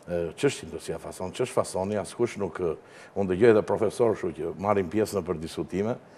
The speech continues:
edhe e keq përdorin fjalën Fason duke e, e konfonduar vetëm tek, e, kjo industria tekstile me material porositës.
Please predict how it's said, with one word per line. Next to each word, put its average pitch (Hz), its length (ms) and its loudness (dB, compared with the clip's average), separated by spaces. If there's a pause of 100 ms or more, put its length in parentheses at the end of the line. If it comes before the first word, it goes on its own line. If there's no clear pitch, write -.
(320)
edhe 110 420 4
e 92 720 4 (200)
keq - 300 0
përdorin 110 420 4
fjalën 92 280 2
Fason 113 400 0
duke 95 460 2 (400)
e, 90 440 4 (240)
e 82 680 0
konfonduar 95 680 2
vetëm 113 360 2
tek, 104 300 0
e, 92 460 2
kjo 95 160 2
industria 87 580 2
tekstile 113 760 2
me 101 180 2
material 101 400 4
porositës. 98 580 0